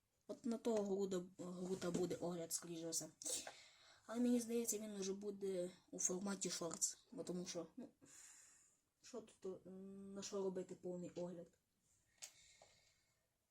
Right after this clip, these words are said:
Якщо хочете, напишіть коментарі, можливо, я навіть зроблю і на нього огляд в форматі шортс.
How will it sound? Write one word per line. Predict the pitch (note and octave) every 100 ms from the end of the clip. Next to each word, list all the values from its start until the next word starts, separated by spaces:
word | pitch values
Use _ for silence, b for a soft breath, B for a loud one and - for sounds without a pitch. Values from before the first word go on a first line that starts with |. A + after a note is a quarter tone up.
| _ _ _ _ _ _ _ -
Якщо | - - -
хочете, | - C#4+ B3+ - - - C#4+ - _ _ _
напишіть | F#3+ -
коментарі, | - G3+ G#3+ C4
можливо, | G#3 F#3+ A3+ G#3
я | G3
навіть | G3+ F#3+
зроблю | F#3 G3 F#3+ - B B B -
і | G3
на |
нього | F#3+ F#3 F3
огляд | G#3 A3 G3+ - - _ _ _ _ _ -
в |
форматі | E3 F3+ F#3+ F3+
шортс. | - - -